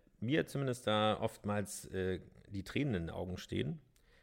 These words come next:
Weil irgendwie gibt's dann immer am Ende des Jahres natürlich Momente und in diesem Jahr wird das nicht anders sein, weil wir wissen alle, wie das Jahr gelaufen ist, aber irgendwie auch ganz persönlich gibt es ja immer so einen Abschluss des Jahres. Das muss ja nicht immer nur Silvester sein,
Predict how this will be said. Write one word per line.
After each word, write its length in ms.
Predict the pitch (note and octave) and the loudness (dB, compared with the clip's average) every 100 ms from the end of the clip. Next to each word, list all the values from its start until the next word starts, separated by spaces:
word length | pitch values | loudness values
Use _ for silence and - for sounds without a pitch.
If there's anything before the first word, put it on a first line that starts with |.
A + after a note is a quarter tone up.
| _ | _
Weil 100 | - G#2 | 2 2
irgendwie 200 | C3+ B2 | 4 0
gibt's 180 | A#2+ | 0
dann 120 | A2 G2 | 0 2
immer 180 | B2 | 4
am 140 | A2+ G2 | 4 4
Ende 160 | G#2 | 0
des 160 | G2+ F#2+ | 0 -2
Jahres 320 | F#2 G#2+ G#2 | -2 -2 0
natürlich 340 | F#2+ G#2 F#2+ F2+ | -2 0 -2 0
Momente 500 | E2+ G2 B2 B2 A#2 | 0 -2 0 0 0
und 180 | F#2+ F#2 | -2 -2
in 60 | |
diesem 220 | F#2 G2 | -4 0
Jahr 140 | F#2 F2+ | 0 0
wird 100 | F#2 | 0
das 120 | - | -2
nicht 120 | F#2+ | 0
anders 240 | G#2+ A2 - | 2 2 4
sein, 240 | G#2 G#2 - - - - - - - - | 4 4 -4 -20 -20 -20 -20 -20 -10 0
weil 500 | F#2+ G2 F#2+ A1 A1 | 4 4 4 0 -6
wir 120 | F#2+ G#2 | -2 -2
wissen 200 | G#2 E2 | 0 -2
alle, 160 | F#2 | 2
wie 40 | F#2+ | 0
das 140 | F#2+ | 2
Jahr 160 | G2 F#2 | 2 2
gelaufen 380 | E2+ A2+ C#3+ | 4 2 2
ist, 160 | A#2 - | -2 -2
aber 160 | F#2+ G2 | 0 2
irgendwie 240 | G2 G2+ | 2 2
auch 120 | F#2 - | 0 2
ganz 180 | F2+ - | -2 0
persönlich 520 | F#2 E2 G2+ A#2 - | -2 0 0 0 -4
gibt 160 | - | -8
es 120 | F#2+ - | -6 -4
ja 80 | F#2 | -2
immer 200 | G2 F#2 | 0 2
so 60 | |
einen 100 | F#2 | 0
Abschluss 460 | E2+ F#2 - G2+ - | 0 -4 -2 -4 -4
des 140 | G#2 | -8
Jahres. 420 | - - G2 G2 - | -8 -6 -6 -8 -8
Das 120 | F#2 | -8
muss 120 | F2+ | -2
ja 60 | F#2 | 0
nicht 100 | F#2 | 0
immer 100 | F2+ | 0
nur 100 | E2+ | 0
Silvester 380 | G2 C3 - A2 | 0 -2 0 2
sein, 320 | G#2 G#2 | 4 2